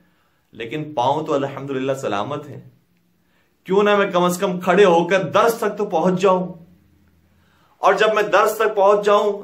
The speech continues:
तो उसके बाद उस्ताद की बातें चाहे मेरे समझ में उस वक्त ना भी आए, क्योंकि मेरे सर में दर्द है, मैं ना समझ सकूं, तो कम से कम उस्ताद की एक एक बात को लिख तो लूं, बाद में उस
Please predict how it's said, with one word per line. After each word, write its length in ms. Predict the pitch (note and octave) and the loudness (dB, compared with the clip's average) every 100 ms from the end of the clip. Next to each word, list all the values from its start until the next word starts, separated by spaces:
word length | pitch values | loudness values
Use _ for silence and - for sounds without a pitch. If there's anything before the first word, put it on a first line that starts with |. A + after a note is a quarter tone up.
| - | -10
तो 100 | F3+ | -8
उसके 180 | F3+ G3+ | -2 2
बाद 200 | G3+ G3 | 2 2
उस्ताद 480 | E3+ - F3+ G3+ G3 | -2 -2 0 2 0
की 80 | G3+ | 0
बातें 340 | F3 F3 G3+ | 0 2 0
चाहे 200 | F#3 F3+ G3 | 2 2 2
मेरे 200 | G3+ G3 | 0 0
समझ 260 | F#3+ F#3+ G3+ | 0 0 0
में 120 | G3+ | -2
उस 180 | F#3 F#3 | -2 -2
वक्त 160 | G#3 F3+ | -4 -4
ना 220 | F3 A#3 | 0 0
भी 140 | G#3+ A3+ | 2 2
आए, 280 | E3+ C#3 B2 - - - | 2 0 -4 -10 -16 -8
क्योंकि 180 | D#3 F3 | -6 -2
मेरे 180 | F3 F3 | -2 -2
सर 260 | G#3 G#3+ | -2 0
में 100 | A3 | 0
दर्द 200 | F3 E3+ C3+ | 0 0 0
है, 160 | D#3 G3+ | -2 -2
मैं 140 | - D#3+ | -6 -4
ना 140 | F3+ A3+ | -2 0
समझ 240 | F#3+ F3 | -2 -2
सकूं, 340 | E3 C#3+ E3+ A3 - - _ _ _ _ - | -2 -2 -2 -4 -6 -18 _ _ _ _ -14
तो 80 | E3 | -10
कम 200 | D#3+ D#3+ | -6 -6
से 100 | E3+ | -6
कम 100 | F#3+ | -6
उस्ताद 480 | E3+ D#3 D#3 E3 E3 | -8 -6 -4 -4 -6
की 100 | - | -10
एक 160 | E3+ E3+ | -10 -8
एक 140 | D#3 | -6
बात 220 | D3 D3+ - | -2 -2 -2
को 80 | D3+ | -6
लिख 320 | B2 D#3+ - | -6 -6 -6
तो 60 | D3+ | -8
लूं, 200 | D3 F3 - _ _ _ _ _ _ - B2 | -8 -10 -14 _ _ _ _ _ _ -12 -4
बाद 360 | C#3+ G#3 A#3 | 0 2 0
में 60 | A#3 | 0
उस 220 | G#3+ G#3 | 0 0